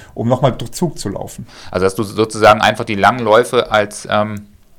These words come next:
Speaker 2: also nochmal mit ein zügiges Ende sozusagen enden lässt, dass man immer nochmal,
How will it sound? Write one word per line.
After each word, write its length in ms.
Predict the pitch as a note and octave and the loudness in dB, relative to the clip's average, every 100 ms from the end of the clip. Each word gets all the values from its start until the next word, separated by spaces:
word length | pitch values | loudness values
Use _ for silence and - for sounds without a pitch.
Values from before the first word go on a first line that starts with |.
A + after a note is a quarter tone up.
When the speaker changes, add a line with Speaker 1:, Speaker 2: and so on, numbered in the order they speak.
| - - - - - | -20 -20 -14 -12 -10
Speaker 2:
also 200 | - - | -12 -4
nochmal 220 | A2 A2 A2 | 0 0 0
mit 100 | G#2+ | -4
ein 60 | |
zügiges 460 | - D3+ C3+ B2 - | -6 -6 -4 -6 -2
Ende 260 | - C3 A2+ | -2 0 -2
sozusagen 420 | A2 - G2 - | 0 2 2 0
enden 200 | G#2 F2+ | -8 -4
lässt, 260 | D#2+ D#2 | -4 -4
dass 80 | F2+ | -6
man 160 | G#2+ - | -6 -4
immer 160 | B2 | -2
nochmal, 480 | A#2 A2+ A2 A2 A2 | 0 0 2 2 2